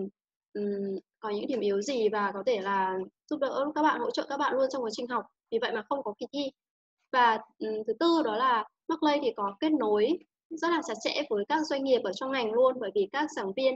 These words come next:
những người, ờ, đang giảng dạy ở đây thì, ừm, họ có kinh nghiệm thực tế ở trong ngành rồi và những mạng lưới,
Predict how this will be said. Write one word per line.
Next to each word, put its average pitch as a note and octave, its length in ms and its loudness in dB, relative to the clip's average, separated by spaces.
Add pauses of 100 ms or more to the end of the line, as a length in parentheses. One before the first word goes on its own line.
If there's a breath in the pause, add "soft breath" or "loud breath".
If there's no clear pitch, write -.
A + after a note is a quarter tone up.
những A#3+ 200 -4
người, A#3 300 2 (300)
ờ, G#3+ 100 -6 (260)
đang C4 140 -6
giảng A#3 140 -6
dạy G#3 140 -2
ở G3 80 -2
đây B3 280 2
thì, G#3 240 -4 (360)
ừm, G#3 260 -2
họ - 280 -2
có G3 200 -2
kinh D4 120 0
nghiệm D4+ 180 2
thực - 100 -4
tế G3+ 120 0
ở A#3+ 100 2
trong C4+ 140 -4
ngành A3 220 0
rồi G3+ 260 4 (240)
và G3+ 260 0
những F3 260 -6
mạng A#3+ 160 -8
lưới, G3+ 320 2